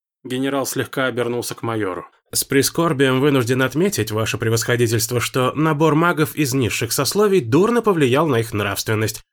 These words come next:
а Птахин так и вовсе проявил себя торгашом сразу после поступления». «Интересно». Тон ректора об интересе не говорил совершенно,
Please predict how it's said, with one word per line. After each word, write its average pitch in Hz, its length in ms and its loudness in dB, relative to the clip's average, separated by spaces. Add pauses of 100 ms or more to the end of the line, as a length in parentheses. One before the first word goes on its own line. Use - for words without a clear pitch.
(160)
а 120 140 2
Птахин 147 680 0
так 123 200 0
и 165 60 2
вовсе 180 380 2
проявил 123 380 0
себя 202 320 2
торгашом 190 600 0
сразу 160 360 0
после 113 320 -2
поступления». 101 840 -4 (340)
«Интересно». 185 920 0 (420)
Тон 135 220 0
ректора 139 400 -2
об 131 200 -4
интересе 139 540 -2
не 151 120 0
говорил 127 400 0
совершенно, 101 720 -4